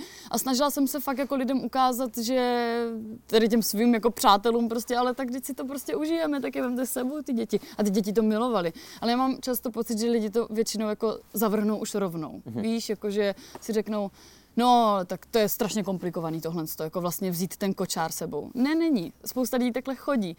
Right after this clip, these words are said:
Speaker 2: Mhm.
Speaker 1: Na stezce Českom tam vyráží tolik maminek s malýma dětma, oni tam tahají ty kočáry a šlapou ty maminy společně. To je pro mě něco tak strašně inspirujícího. Já vždycky, když je vidím, já mám chuť je strašně jako obejmout a říct jim, že jsou prostě skvělí, že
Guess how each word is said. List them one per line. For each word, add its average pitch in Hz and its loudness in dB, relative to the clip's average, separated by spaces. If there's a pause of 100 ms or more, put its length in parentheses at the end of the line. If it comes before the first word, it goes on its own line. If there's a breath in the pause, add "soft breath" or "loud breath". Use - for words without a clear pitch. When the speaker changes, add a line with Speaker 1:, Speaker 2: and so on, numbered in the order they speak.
(120)
Speaker 2:
Mhm. - -10
Speaker 1:
Na 226 2
stezce 247 -2
Českom 247 -2
tam 214 -2
vyráží 214 0
tolik 302 0
maminek 226 4
s - -4
malýma 240 2
dětma, 233 -2
oni 185 -2
tam 220 -2 (100)
tahají 269 -2
ty 247 -10
kočáry 214 -2 (300 loud breath)
a 214 0
šlapou 269 2
ty 247 0
maminy 233 4
společně. 220 0 (920 loud breath)
To 254 4
je 247 6
pro 226 2
mě 220 4
něco 208 -2
tak - -4
strašně 214 -2
inspirujícího. 214 0
Já 208 6
vždycky, 226 0
když 220 0
je 269 2
vidím, 240 4
já 233 2
mám 220 0
chuť 202 -4
je 190 -4
strašně - -2
jako 226 -4
obejmout 208 4
a 220 2
říct 202 0
jim, 214 2
že 202 -4
jsou 220 0
prostě 202 -2
skvělí, 233 2
že 226 2